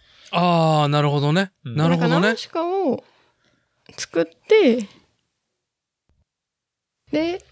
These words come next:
Speaker 3: えーと、その後ジブリができた。てか、
Speaker 1: そう。
Speaker 3: 天空の城ラピュタを作る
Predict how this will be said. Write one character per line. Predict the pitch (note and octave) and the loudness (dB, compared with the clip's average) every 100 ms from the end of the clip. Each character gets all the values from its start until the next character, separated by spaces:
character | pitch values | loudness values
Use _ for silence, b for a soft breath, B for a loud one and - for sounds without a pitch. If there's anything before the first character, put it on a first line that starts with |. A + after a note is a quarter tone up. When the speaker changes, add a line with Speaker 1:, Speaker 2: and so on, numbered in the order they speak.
| _ - | _ -4
Speaker 3:
え | G3+ F#3+ | -2 -2
ー | |
と、 | F3+ F#3+ | -2 -6
そ | F3+ D4+ | -2 -2
の | G4+ G#4+ | 0 0
後 | G#4 F4+ A#3+ | 0 2 2
ジ | A#3+ | 2
ブ | A3+ A3+ | 2 2
リ | G#3+ | 4
が | F#3+ | 4
で | F#3+ F3+ | 4 2
き | - | 0
た。 | - - - - - - - - _ _ - | -10 -8 -6 -8 -14 -20 -20 -20 _ _ -14
て | C4+ | -8
か、 | - - - - _ _ _ _ _ _ - - - | -6 -8 -14 -20 _ _ _ _ _ _ -20 -8 2
Speaker 1:
そ | C#4+ | 4
う。 | E3+ | 4
Speaker 3:
天 | |
空 | F#3 F3+ | 0 -2
の | F4 | -2
城 | - F4 | -2 -2
ラ | F4+ F4+ | -2 -4
ピ | - | -6
ュ | |
タ | - C#4 | 0 2
を | C4+ | 2
作 | - - D4+ | -2 -4 -2
る | C#4 C4+ | 0 0